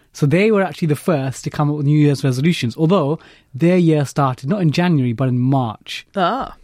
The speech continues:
Speaker 1: Um, I think to do with the agricultural seasons and the, the rise and fall of the floods. But actually their resolutions were based on financial ones. So they made two types of resolutions. One was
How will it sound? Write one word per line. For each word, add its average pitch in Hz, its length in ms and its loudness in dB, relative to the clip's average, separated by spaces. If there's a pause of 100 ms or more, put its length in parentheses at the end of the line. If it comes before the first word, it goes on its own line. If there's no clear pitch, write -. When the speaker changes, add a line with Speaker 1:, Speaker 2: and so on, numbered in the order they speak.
Speaker 1:
Um, 123 240 -6
I 123 60 -6
think 147 280 -2
to 147 80 -4
do 135 120 0
with 120 100 -4
the 123 240 -6 (320)
agricultural 131 560 -4
seasons 117 580 -4
and 117 140 -6
the, 113 200 -10 (300)
the 127 80 -10
rise 123 220 -2
and 117 100 -4
fall 131 120 -4
of 123 40 -4
the 120 80 -4
floods. 113 400 -4 (340)
But 160 100 0
actually 185 260 -2
their 190 420 0
resolutions 143 640 0
were 135 60 2
based 143 340 -2
on 131 160 -2
financial 147 560 -2
ones. 113 340 -6
So 139 80 -4
they 160 320 2
made 151 440 0
two 190 180 2
types 147 320 -4
of 123 200 -6 (360)
resolutions. 135 480 0
One 185 240 2
was 156 200 0